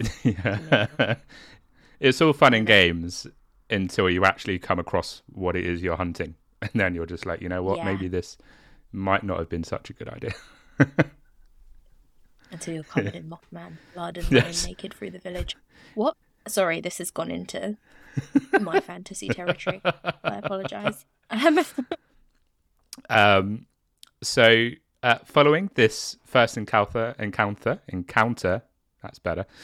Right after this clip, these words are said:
Speaker 1: um, Mothman would be linked to several odd sightings and incidents in Point Pleasant and the surrounding areas, including chasing cars,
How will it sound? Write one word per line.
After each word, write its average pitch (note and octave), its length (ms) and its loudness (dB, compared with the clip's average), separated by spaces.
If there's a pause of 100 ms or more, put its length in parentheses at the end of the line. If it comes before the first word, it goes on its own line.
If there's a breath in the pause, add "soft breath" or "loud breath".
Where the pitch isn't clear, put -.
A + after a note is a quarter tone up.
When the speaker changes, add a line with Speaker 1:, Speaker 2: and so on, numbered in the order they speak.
(420 loud breath)
Speaker 1:
um, F#2 460 4 (340)
Mothman A#2+ 520 4
would G#2 100 -2
be A2 140 -2
linked G#2+ 300 -4
to G#2+ 180 -2
several A#2 580 0 (560 soft breath)
odd D#3+ 160 6
sightings C#3+ 760 2
and G2+ 200 0
incidents A2 540 -4
in F#2 260 -4
Point F#2+ 320 -6
Pleasant - 340 0 (240)
and F#2 180 -6
the F2 60 -6
surrounding F2 560 -8
areas, G2+ 460 2
including F#2+ 440 -6
chasing B2+ 440 -2
cars, B2+ 560 4